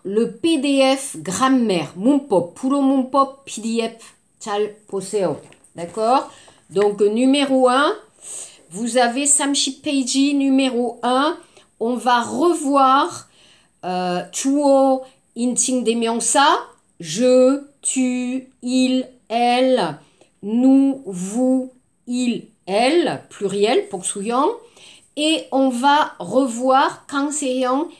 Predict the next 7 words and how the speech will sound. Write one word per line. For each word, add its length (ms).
Inching 420
Demyongsa, 720
les 540
pronoms 600
toniques, 760
moi, 760
toi, 760